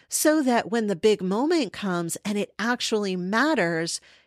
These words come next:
you're not stuck back at awkward. You're actually feeling confident to step up and say what you need to say. Number three,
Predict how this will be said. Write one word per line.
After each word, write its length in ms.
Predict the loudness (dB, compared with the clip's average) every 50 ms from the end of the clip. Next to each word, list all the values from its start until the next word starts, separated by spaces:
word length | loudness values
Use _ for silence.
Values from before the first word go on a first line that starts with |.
| _ -6
you're 180 | -4 -2 0
not 320 | 0 2 2 2 2 2 2
stuck 360 | 2 2 2 -2 -2 -2 -4
back 300 | -2 -2 -2 -2 -4 -6 -6
at 160 | -4 -6 -4 _ -4
awkward. 680 | -2 -2 -2 -2 -4 -6 -6 -4 -4 -4 -6 -8 -10 -12 -16 -20 -20 _ _
You're 220 | -4 -2 -2 -2 _ 0
actually 520 | 2 2 2 0 -2 -4 -2 -2 -4 -4
feeling 460 | -6 -6 -4 -4 -2 -2 -4 -4 -6
confident 920 | -8 -12 -14 -8 -6 -6 -6 -6 -8 -10 -10 -8 -8 -8 -8 -10 -12 -16 -18 -20 -20 -20 -20 _ _ -6
to 140 | -2 0 2
step 440 | 2 2 2 2 0 0 0 0
up 220 | -2 -2 -2 -4 -6 -6
and 160 | -4 -2 0 0
say 320 | 2 2 2 2 2 0
what 160 | 0 -4 -6
you 120 | -6 -6 -8
need 200 | -8 -8 -8 -10
to 140 | -8 -4
say. 440 | -4 -4 -4 -4 -6 -8 -8 -10 -16 _ _ _ _ _ _ _ _ _ _ _ _ _ _ _ _ -20 -20 -20 -20 -20 _ _ -2
Number 360 | 2 2 2 4 2 2 0
three, 500 | 0 -4 -8 -8 -6 -6 -8 -10 -14